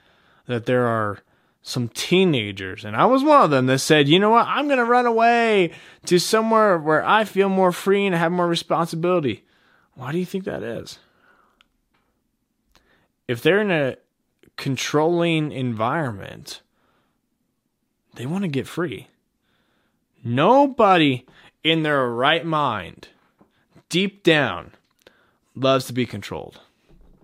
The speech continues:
Please tell me who does. There are people that like to control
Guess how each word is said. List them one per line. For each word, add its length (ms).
Please 240
tell 160
me 140
who 140
does. 380
There 160
are 40
people 300
that 120
like 380
to 120
control 640